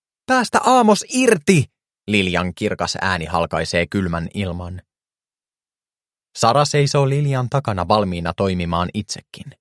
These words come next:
Einari katsoo Liljaa. Tilanne jäätyy hetkeksi. Lopulta Einari löysää otteensa Aamoksesta, ja Riku vetäisee lievästi pökertyneeltä näyttävän Aamoksen viereensä.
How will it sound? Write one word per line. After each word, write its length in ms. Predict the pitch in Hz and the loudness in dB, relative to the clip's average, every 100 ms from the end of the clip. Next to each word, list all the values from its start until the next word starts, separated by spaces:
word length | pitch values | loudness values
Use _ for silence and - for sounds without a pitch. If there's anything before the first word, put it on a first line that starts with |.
| _ _ _ _ _ _ _ _ _ _ _ _ | _ _ _ _ _ _ _ _ _ _ _ _
Einari 400 | 90 82 76 80 | -2 -2 -4 -4
katsoo 440 | 80 78 - 82 85 | -6 -6 -4 -4 -2
Liljaa. 500 | 90 80 78 73 73 _ _ _ _ _ | -4 -6 -8 -8 -12 _ _ _ _ _
Tilanne 440 | 117 110 110 110 104 | 2 4 4 0 0
jäätyy 400 | 120 113 98 92 95 | -2 -2 -2 -4 -4
hetkeksi. 500 | - - - - - _ _ _ _ _ _ _ _ _ _ _ _ _ - | -8 -12 -16 -16 -16 _ _ _ _ _ _ _ _ _ _ _ _ _ 0
Lopulta 480 | 110 113 135 135 131 | 2 4 2 2 2
Einari 440 | 131 139 127 123 120 | 2 0 2 0 2
löysää 360 | 131 127 120 | 0 2 2
otteensa 460 | 113 147 123 104 - | 2 0 -2 -2 0
Aamoksesta, 680 | 123 123 85 - 76 - 76 - _ _ _ - | 0 0 -4 -8 -12 -10 -12 -14 _ _ _ -4
ja 140 | 85 | -2
Riku 340 | - 92 90 85 | 0 -4 -4 -2
vetäisee 560 | 85 85 82 - 87 | 0 0 -2 0 -2
lievästi 440 | 87 90 78 - 82 | 0 0 0 -6 -8
pökertyneeltä 680 | 98 92 87 - 85 82 82 | -6 -4 -6 -6 -6 -6 -4
näyttävän 480 | 85 85 - 82 82 - | -4 -4 -4 -4 -4 -2
Aamoksen 540 | 92 80 80 90 80 | -2 -2 -6 -6 -6
viereensä. 560 | 95 85 82 80 80 | -6 -6 -6 -8 -10